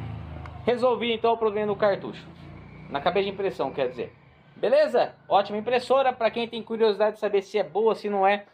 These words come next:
tem vídeos aqui no canal. Se eu lembrar, eu vou colocar na descrição do vídeo aí. Mas se pesquisar aqui, ó, Canon,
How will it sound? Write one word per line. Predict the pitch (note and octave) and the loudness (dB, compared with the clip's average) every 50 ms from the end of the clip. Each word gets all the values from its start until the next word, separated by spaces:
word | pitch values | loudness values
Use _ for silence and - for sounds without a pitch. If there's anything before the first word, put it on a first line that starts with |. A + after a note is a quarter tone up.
| _ _ _ _ _ | _ _ _ _ _
tem | - A#3 C4 C#4 A#3 | 0 0 0 0 -2
vídeos | F3+ G#3+ B3+ A#3 A#3 A3+ G#3 | -4 -6 -2 2 2 2 2
aqui | A3+ G#3+ A3 | 2 0 0
no | A3 A3 | -4 -4
canal. | G#3+ A3 G#3+ G#3 G#3 G3+ G3+ - _ _ _ | -2 0 2 2 2 2 0 -6 _ _ _
Se | _ - - | _ 0 2
eu | A#3+ C4 | 4 4
lembrar, | C4 B3+ B3 A3+ A#3 A#3 | 4 2 2 2 4 4
eu | A3+ G#3+ | 4 4
vou | F#3+ D3+ D3 F#3 C#4 D#4+ | 2 0 0 0 0 2
colocar | - D4 C#4 B3+ B3+ B3 | 2 2 2 4 4 4
na | B3 A#3+ | 4 4
descrição | A#3+ A3+ - - A3 G3+ - A3+ A3 | 2 0 -4 -10 -6 -2 0 0 0
do | G#3+ | 0
vídeo | F#3 F#3 G#3 G#3 F#3+ G#3 | 0 -2 -2 0 0 2
aí. | G#3 G#3 G3+ - - _ _ _ | 2 2 0 -2 -6 _ _ _
Mas | - G#3+ G#3+ G#3 | -2 -2 0 0
se | - A3 | -2 -6
pesquisar | - - A#3 A3 A3 - A#3 G3+ F3+ F#3 G3+ G#3 | -2 0 0 0 -2 -4 -10 -2 2 6 6 6
aqui, | G3 G3 - G#3+ | 6 4 2 2
ó, | G#3+ G3 E3 C#3 | 4 4 4 2
Canon, | - - G3 G#3+ A#3 A3 G#3+ G3 F3+ E3 C#3+ B2 A2+ G#2 | 0 -2 0 0 0 0 0 0 0 0 -2 -4 -6 -10